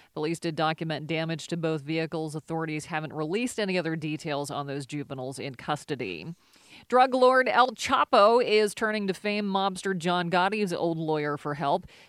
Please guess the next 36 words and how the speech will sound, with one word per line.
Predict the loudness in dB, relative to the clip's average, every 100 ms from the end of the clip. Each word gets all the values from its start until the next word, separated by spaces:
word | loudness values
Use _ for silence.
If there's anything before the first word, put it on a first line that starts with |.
| _
Jeffrey | -2 0 -2
Lichtman | 0 -2 -2 -4 -2
confirmed | -4 -4 -4 -4 -4
to | -4
N | -4 -2
B | -2 -2
C | -4 -4
News | -2 -2 -4
he | -6 -6
will | 0 2 2
be | 0 -4 -2 -4
Joaquin | -2 0 0 0 -6 -4
El | -2 -2
Chapo | 0 -2 0 -2 -2
Guzman's | -2 -4 -2 -2 -2 -4
counsel, | -6 -4 -2 0 0 -2 _ _ _
but | -2 2
only | 2 0
if | -2
the | -2
Justice | 0 0 2 -2 -2
Department | -2 -2 0 -2 0
doesn't | 0 0 -2
try | -2 -2
to | 0
go | 0 2 2
after | 2 0 -6
the | -6
money | -2 -2 0 0 2
El | 2 0
Chapo | 0 0 0 0 0
would | 0 0
use | -2 -4 -4
to | -8
pay | -6 -4 -2
him. | 0 0 -2 -8